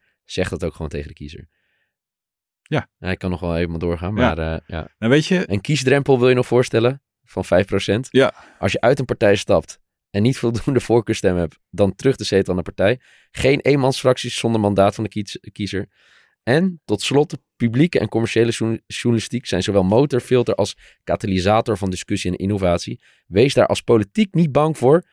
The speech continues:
Speaker 1: maar doe je voordeel mee. Mijn bericht aan Den Haag: schrik niet als overheid als je soms gebeten wordt in de hand die het geld uitdeelt.
Speaker 2: Nou, daar, eh, eh, poëtische teksten.
Speaker 1: Ja,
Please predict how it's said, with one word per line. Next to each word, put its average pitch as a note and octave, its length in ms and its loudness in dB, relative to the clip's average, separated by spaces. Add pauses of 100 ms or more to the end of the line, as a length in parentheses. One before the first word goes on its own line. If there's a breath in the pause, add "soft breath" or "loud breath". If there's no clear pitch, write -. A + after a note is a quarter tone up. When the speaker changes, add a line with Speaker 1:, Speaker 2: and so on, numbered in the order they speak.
(160)
Speaker 1:
maar F#2+ 140 -10
doe G2 140 0
je F#2 100 2
voordeel E2+ 300 -2
mee. D2 260 -8 (180)
Mijn C#3+ 320 2
bericht - 260 4
aan C#3+ 100 2
Den B2+ 120 4
Haag: G#2+ 260 0 (400)
schrik - 320 -10
niet F2+ 140 -6
als E2 140 -6
overheid E2 520 -4 (320)
als - 100 -20
je - 60 -12
soms E2+ 200 -8
gebeten G2+ 380 0
wordt F2+ 360 -2
in E2 120 -8
de D2 60 -6
hand F#2 420 -6
die F2+ 140 -8
het - 100 -12
geld D#2+ 220 -4
uitdeelt. D2+ 400 -10 (1120)
Speaker 2:
Nou, F#2+ 280 0
daar, G2 300 2
eh, F#2 460 -2 (520 loud breath)
eh, E2 80 -16 (380)
poëtische A2 540 2
teksten. A#2+ 460 -2
Speaker 1:
Ja, - 80 -20